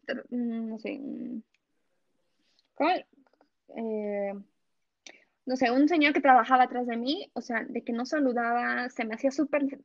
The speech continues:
grosero y así, y conforme fue saliendo el sol,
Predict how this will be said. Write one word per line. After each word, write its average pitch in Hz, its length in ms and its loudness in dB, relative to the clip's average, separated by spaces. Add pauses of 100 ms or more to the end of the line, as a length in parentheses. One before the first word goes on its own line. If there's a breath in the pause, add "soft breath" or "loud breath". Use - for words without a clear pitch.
(120)
grosero 240 600 2
y 226 60 2
así, 269 300 0 (360 soft breath)
y 269 120 -8
conforme 277 400 2
fue 294 140 4
saliendo 302 280 4
el 269 100 4
sol, 262 320 -2